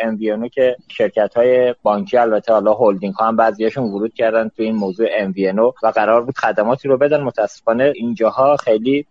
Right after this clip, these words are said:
موفق هم نتونستن عمل کنن، حداقل توی این پروژه مشخص. این همراستایی استراتژیک اهداف بانک و هلدینگ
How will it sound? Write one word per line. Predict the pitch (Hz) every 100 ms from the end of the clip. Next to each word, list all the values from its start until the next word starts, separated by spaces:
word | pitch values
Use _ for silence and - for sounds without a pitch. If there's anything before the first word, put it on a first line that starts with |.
| 101
موفق | 107 104 127 135
هم | 151
نتونستن | 165 123 104 - 90
عمل | 90 95 95
کنن، | 98 95
حداقل | 101 98 95 104
توی | 113
این | 110
پروژه | 104 104 95 101 104 95
مشخص. | 95 - 85 95 - -
این | 226 269
همراستایی | 175 170 165 160 160 160 - 175 -
استراتژیک | - 160 147 139 147 180 196
اهداف | 190 156 135 135 135
بانک | 127 120 156 175
و | 170 151
هلدینگ | 123 120 160